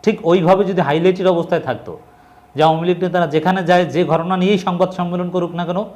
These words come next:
ঘুরে ফিরে ইস্যু একটাই, বেনজির আজিজ, তাহলে এতদিন বেনজির আজিজ হয়তোবা গ্রেপ্তার হতো, আজিজ হয়তোবা পালিয়ে যেতে হতো, না হলে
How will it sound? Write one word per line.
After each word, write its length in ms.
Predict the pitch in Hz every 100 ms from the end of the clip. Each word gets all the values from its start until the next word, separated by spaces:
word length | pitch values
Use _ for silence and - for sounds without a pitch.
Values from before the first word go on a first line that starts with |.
| - - - -
ঘুরে 200 | 147 202
ফিরে 220 | 202 208
ইস্যু 300 | 196 180 190
একটাই, 380 | 170 185 202 208
বেনজির 380 | 156 151 143 127
আজিজ, 360 | 98 90 - - - - - - - - - -
তাহলে 200 | 180 196
এতদিন 500 | 165 196 196 180 226
বেনজির 340 | 143 147 156 160
আজিজ 200 | 151 147
হয়তোবা 540 | 156 156 147 135 - - - - - - - -
গ্রেপ্তার 440 | 120 156 156 160
হতো, 280 | 113 104 76 - - _ _ _ -
আজিজ 400 | 139 165 156 - - _ -
হয়তোবা 540 | 120 143 151 151 147 147
পালিয়ে 320 | 143 147 165
যেতে 220 | 156 165
হতো, 220 | 175 175 170
না 140 | 135
হলে 360 | 139 131 117